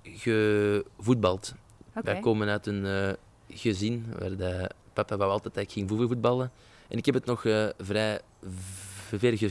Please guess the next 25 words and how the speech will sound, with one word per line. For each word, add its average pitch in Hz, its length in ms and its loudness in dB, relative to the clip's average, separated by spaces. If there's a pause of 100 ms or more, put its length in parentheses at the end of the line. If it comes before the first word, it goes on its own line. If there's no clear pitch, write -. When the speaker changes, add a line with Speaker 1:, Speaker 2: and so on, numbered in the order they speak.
(140)
Speaker 1:
ge-, 104 280 6 (120)
geschopt. - 1080 -4
<laughs> - 100 -20 (120)
Hey, 110 300 0 (580)
tot - 120 -2
toffe 214 200 4
Speaker 2:
<laughs> - 0 -
Leuke 233 220 10
Speaker 1:
woordspeling. 269 340 10
Speaker 2:
woordspeling, 262 340 6
ja. 277 220 4
Speaker 1:
Ja, 135 240 8 (240)
ehm, 123 100 4 (260)
nee, 139 140 4
ik 131 80 2
speelde 131 280 6
hier 123 120 4
nog 120 200 0
bij 110 280 6 (160)
de, 107 100 -2
de 113 240 2
A-, 123 180 6
A-, 131 100 8
Antwerp. 151 640 2 (220)
Eh, 107 300 2